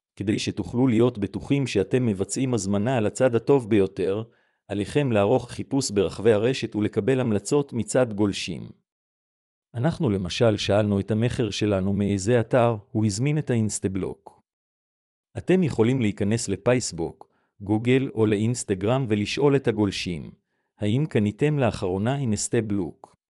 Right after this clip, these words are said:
אם כן, מאיפה קניתם אותו?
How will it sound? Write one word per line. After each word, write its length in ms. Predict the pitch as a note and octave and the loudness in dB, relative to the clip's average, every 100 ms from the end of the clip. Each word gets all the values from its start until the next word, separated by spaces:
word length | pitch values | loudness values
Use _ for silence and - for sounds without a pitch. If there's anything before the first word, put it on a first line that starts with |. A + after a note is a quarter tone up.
| _ _ _ _ _ _ _ - | _ _ _ _ _ _ _ 0
אם 180 | A#2+ A2+ | 2 2
כן, 260 | A2+ F2 C2+ A#1+ - _ - | 0 0 -4 -12 -20 _ -4
מאיפה 460 | G2+ A#2 C3 C#3+ C3 | 0 0 2 2 2
קניתם 460 | G#2 G#2 A2 A#2 G2+ | 0 0 0 0 0
אותו? 360 | - D#3 D#3+ | -2 -2 -4